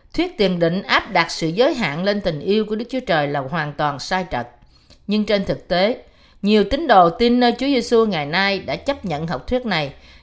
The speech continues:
như là sự đương nhiên và tin rằng đó là định mệnh. Quan điểm của học thuyết tiền định này đã trở thành nguyên tắc trên nhiều ý tưởng. Khi học thuyết này đang thích hợp cho nhiều người thích lý thuyết và như vậy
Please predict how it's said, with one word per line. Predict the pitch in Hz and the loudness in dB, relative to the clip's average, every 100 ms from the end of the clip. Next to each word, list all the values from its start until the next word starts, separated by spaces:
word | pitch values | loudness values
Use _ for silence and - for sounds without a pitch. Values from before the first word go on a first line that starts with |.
| - | 0
như | 240 | 2
là | 247 165 | 4 2
sự | - 165 | 0 -2
đương | 208 240 240 | 0 2 2
nhiên | 240 233 214 - | 4 2 0 -8
và | 131 | -8
tin | - 214 220 | -4 -2 0
rằng | 165 135 117 | 0 -2 -8
đó | 151 165 240 | -4 -2 0
là | 180 | -2
định | 131 135 160 | -6 -8 -6
mệnh. | 120 123 - _ _ _ _ _ _ _ _ _ - | -6 -8 -12 _ _ _ _ _ _ _ _ _ 0
Quan | 214 220 | 2 4
điểm | 160 160 233 | 0 0 -2
của | |
học | 240 220 - | -2 -4 -4
thuyết | 233 269 - | -4 -4 -4
tiền | 160 139 | -6 -4
định | 135 170 | -6 -4
này | 165 131 - - - - - | -4 -6 -10 -20 -20 -16 -2
đã | 196 | 0
trở | 226 214 | 4 4
thành | 220 175 160 | 2 -2 0
nguyên | 208 233 | 0 0
tắc | 247 269 - | 0 0 0
trên | 240 226 | 0 0
nhiều | 190 160 | 2 0
ý | 143 214 | -2 -2
tưởng. | 175 143 190 262 _ _ _ - | -2 -2 -4 -8 _ _ _ -2
Khi | 302 | 4
học | 254 - | 4 4
thuyết | 277 349 | -2 -2
này | 254 190 160 | 0 0 2
đang | 180 214 220 | 2 2 0
thích | 330 214 | -4 -2
hợp | 170 156 - | -2 -2 -2
cho | 208 | -2
nhiều | 185 170 | 0 -2
người | 160 170 165 147 139 _ - _ - - | -2 -2 0 -2 -6 _ -20 _ -20 -4
thích | 349 - - | -4 -4 -4
lý | 269 | -4
thuyết | 294 294 339 - - - - | 0 0 -2 -6 -20 -20 -6
và | - | -2
như | 180 262 | 2 4
vậy | 208 135 180 | 2 2 -2